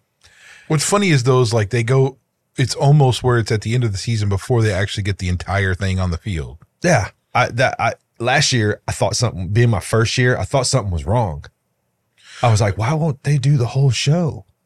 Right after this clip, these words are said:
Speaker 2: I was like, "What, what's wrong with the show?"
Speaker 1: Yeah.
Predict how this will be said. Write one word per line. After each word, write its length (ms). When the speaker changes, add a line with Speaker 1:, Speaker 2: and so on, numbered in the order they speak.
Speaker 2:
I 20
was 80
like, 100
"What, 260
what's 200
wrong 220
with 80
the 80
show?" 340
Speaker 1:
Yeah. 460